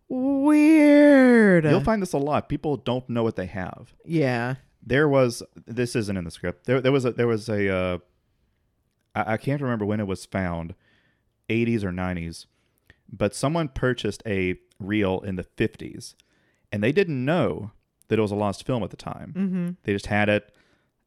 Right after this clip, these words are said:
Speaker 2: Um, I'm not, I, I, I, I can't remember if they passed away and someone discovered it in their belongings or if they finally went through their stuff and discovered it, but it turned out to be the first movie of Frankenstein.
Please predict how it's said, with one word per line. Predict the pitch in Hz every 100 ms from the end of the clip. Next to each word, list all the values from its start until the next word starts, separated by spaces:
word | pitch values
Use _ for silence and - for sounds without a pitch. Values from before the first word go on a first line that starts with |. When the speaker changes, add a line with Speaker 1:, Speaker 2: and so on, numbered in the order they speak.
| -
Speaker 2:
Um, | 95 90 90 90
I'm | 110
not, | 107 -
I, | 101
I, | - 101 107
I, | 104
I | - 107
can't | 123
remember | 120 113
if |
they | 101 90
passed | - - 120 -
away | 117 107 98
and | 92
someone | 107 98 90
discovered | 95 - 101 95 98
it | 92 - - _ -
in | 104
their | 98
belongings | 95 95 95 92 92 92
or | 92
if | -
they | 92 90
finally | 87 95 92
went | 92 90
through | 101
their | 90
stuff | 87 95 92
and | 90
discovered | 92 - 92 92
it, | 90 -
but | 92 - _ _ _ - - _ _ _ _ _ _ _ _ _
it | 120 117
turned | 151 160
out | 139 127
to | -
be | 98 92 90 90 101 _ _ _ _ _
the | 104 104 95 _ _ _ -
first | 127 143 147 -
movie | 107 110 110 90 87 85 - _
of | - 95
Frankenstein. | - 101 - 87 - - -